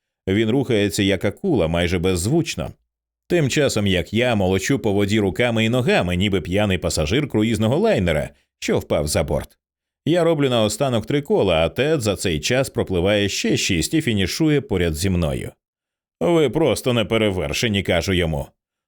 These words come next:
"У старших класах я був ще кращий, мав неймовірного тренера".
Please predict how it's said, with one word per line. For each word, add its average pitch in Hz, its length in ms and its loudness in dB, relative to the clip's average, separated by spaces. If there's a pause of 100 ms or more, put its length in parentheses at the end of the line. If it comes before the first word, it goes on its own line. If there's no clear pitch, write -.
"У - 140 0
старших 95 440 -2
класах 101 480 0
я 95 140 2
був 98 200 0
ще 139 220 -2
кращий, 87 480 0
мав 139 340 0
неймовірного 104 680 0
тренера". 73 500 -4